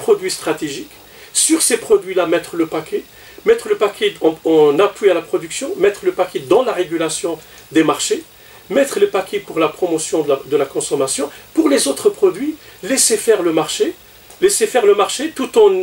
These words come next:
euh, accompagnant les consommateurs pour, euh, justement pouvoir accéder. Il y a aussi une autre problématique que nous n'avons pas, euh, évoquée en Algérie, c'est la problématique de l'érosion du pouvoir d'achat. Le pouvoir d'achat en Algérie est trop faible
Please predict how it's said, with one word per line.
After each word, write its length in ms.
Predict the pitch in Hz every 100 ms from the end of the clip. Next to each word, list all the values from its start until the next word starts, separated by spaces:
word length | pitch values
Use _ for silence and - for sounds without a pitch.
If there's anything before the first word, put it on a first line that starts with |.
| 170
euh, 160 | 156
accompagnant 560 | 202 208 226 226 190 190
les 120 | 170 -
consommateurs 680 | 175 - 160 156 240 302 - - - - -
pour, 320 | 208 247 214
euh, 180 | 170 160
justement 480 | 143 160 - 165 226 -
pouvoir 340 | 160 139 214 165
accéder. 300 | - - 123 - - -
Il 40 |
y 40 | 156
a 40 |
aussi 240 | 151 294
une 60 | 254 202
autre 160 | - 160
problématique 500 | 180 165 165 165 156
que 100 | -
nous 100 | 180
n'avons 260 | 160 135 135 151
pas, 100 | 143
euh, 300 | 139 127 139 135
évoquée 300 | 131 127 139
en 100 | 127
Algérie, 400 | 117 120 180 277 - - -
c'est 200 | - 226
la 100 | 208
problématique 640 | - 165 143 131 120 139 139
de 100 | 139
l'érosion 420 | 139 135 - 127
du 100 | 135
pouvoir 320 | - 160 165
d'achat. 340 | 226 - 220 - - - -
Le 100 | 220
pouvoir 400 | 240 208 160 147
d'achat 320 | 139 139 175
en 140 | 143 131
Algérie 460 | 123 123 139 277 -
est 140 | 160
trop 180 | - 226
faible 380 | - 277 131